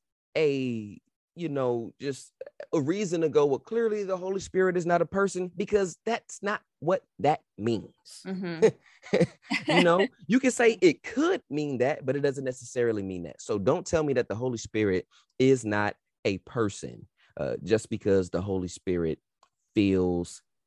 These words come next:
Speaker 1: people.
Speaker 2: Mm-hmm.
Speaker 1: Um, I could go to Ephesians four to show Jesus filling more things. Um, but matter of fact, since you already started, let's just go
Speaker 2: Uh,
Speaker 1: there.
Speaker 2: for what, uh, what verse?
Speaker 1: Uh, seven, seven through ten.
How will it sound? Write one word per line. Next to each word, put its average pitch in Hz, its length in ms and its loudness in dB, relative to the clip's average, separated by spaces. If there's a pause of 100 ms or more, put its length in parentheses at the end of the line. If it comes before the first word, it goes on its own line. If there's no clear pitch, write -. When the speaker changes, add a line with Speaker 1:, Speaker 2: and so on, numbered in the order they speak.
(160)
Speaker 1:
people. - 480 -8 (260)
Speaker 2:
Mm-hmm. 165 100 -6
Speaker 1:
Um, 165 400 -4
I - 60 -2
could 117 180 -6
go 113 120 4
to 107 80 2
Ephesians 98 380 -4
four 120 220 0
to 107 60 -2
show 95 380 -2 (100)
Jesus 104 500 -4
filling 110 280 0
more 120 240 2
things. 135 680 -4
Um, 87 480 -4 (320)
but 101 260 4 (500)
matter 151 140 2
of 151 60 -6
fact, 156 220 0
since 123 160 -6
you 135 80 0
already 113 160 2
started, 110 460 0
let's 104 140 -6
just 92 180 -12
go - 80 -4
Speaker 2:
Uh, - 20 4
Speaker 1:
there. 240 200 6 (400)
Speaker 2:
for 185 440 2
what, - 180 -2
uh, 170 300 2
what 175 160 -4
verse? 95 220 0
Speaker 1:
Uh, 85 340 -12 (240)
seven, - 380 -2
seven 117 280 -2
through 110 140 -6
ten. 78 260 -8